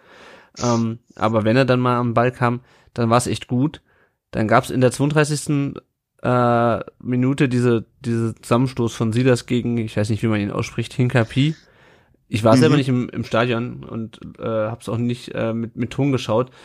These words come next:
Speaker 1: Da müssen die Leverkusen-Fans wohl relativ ausgerastet sein. Also, äh, Silas,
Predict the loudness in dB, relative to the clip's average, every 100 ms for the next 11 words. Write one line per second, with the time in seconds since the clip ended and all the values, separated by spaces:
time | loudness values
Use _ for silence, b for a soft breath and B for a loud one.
0 | B 0 4 6 6 6 4 4 -2 0
1 | 0 0 0 2 2 0 -2 -2 -4 -8
2 | -8 -6 -2 0 2 0 -2 -4 -6 -4
3 | -2 2 4 4 2 -10